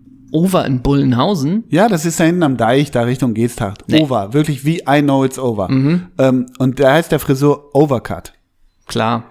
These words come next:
Speaker 2: Ja, aber wann hört das, hört, glaubst du, das hört nochmal auf?
Speaker 1: Nee.
Speaker 2: Nee, ne, leider
Speaker 1: Nee.
Speaker 2: nicht. Ja, Namaste ist aber gut.
Speaker 1: Namaste ist gut.
Speaker 2: Du trägst ein weites Batikgewand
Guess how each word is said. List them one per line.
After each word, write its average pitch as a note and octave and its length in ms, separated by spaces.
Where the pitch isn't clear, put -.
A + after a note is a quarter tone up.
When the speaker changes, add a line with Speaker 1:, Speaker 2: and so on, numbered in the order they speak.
Speaker 2:
Ja, D3 280
aber C#3+ 300
wann C#3+ 260
hört F#3 160
das, E3 180
hört, D#3 400
glaubst - 220
du, A3+ 40
das - 160
hört F3+ 160
nochmal E3+ 260
auf? F3+ 520
Speaker 1:
Nee. A#2 560
Speaker 2:
Nee, C3 180
ne, C3 160
leider C3 300
Speaker 1:
Nee. A#2+ 80
Speaker 2:
nicht. A2 180
Ja, G#2+ 220
Namaste E3 400
ist B3+ 160
aber E3 160
gut. - 260
Speaker 1:
Namaste E3+ 520
ist F3+ 220
gut. B2+ 260
Speaker 2:
Du B3 340
trägst - 320
ein A#2+ 160
weites E3+ 420
Batikgewand D3 880